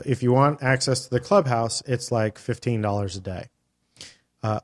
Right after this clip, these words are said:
or if you come to our free breakfast, uh, seminar, we'll,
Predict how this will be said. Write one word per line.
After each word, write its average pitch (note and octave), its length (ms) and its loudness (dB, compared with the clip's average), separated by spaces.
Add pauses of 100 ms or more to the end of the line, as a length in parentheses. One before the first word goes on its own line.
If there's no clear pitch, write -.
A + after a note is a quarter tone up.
or C3+ 680 6
if A#2+ 320 0
you A#2 200 0
come C3+ 320 0
to B2+ 140 2
our A2+ 120 4
free A#2 220 0
breakfast, G#2 760 -2 (180)
uh, G2+ 260 -2
seminar, G2 500 -4
we'll, G2 380 -6